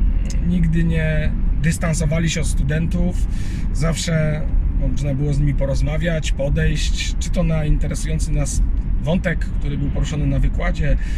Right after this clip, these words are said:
czy nawet na jakiekolwiek inne rzeczy z takich bardziej życiowych, które nas interesowały, nawet w przypadku jakichś decyzji, które chcieliśmy,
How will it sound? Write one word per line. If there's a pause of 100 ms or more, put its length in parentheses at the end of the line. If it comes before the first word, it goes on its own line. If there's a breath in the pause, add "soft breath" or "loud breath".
czy
nawet
na
jakiekolwiek
inne
rzeczy (320 loud breath)
z
takich
bardziej
życiowych,
które
nas
interesowały, (380)
nawet
w
przypadku
jakichś
decyzji,
które
chcieliśmy,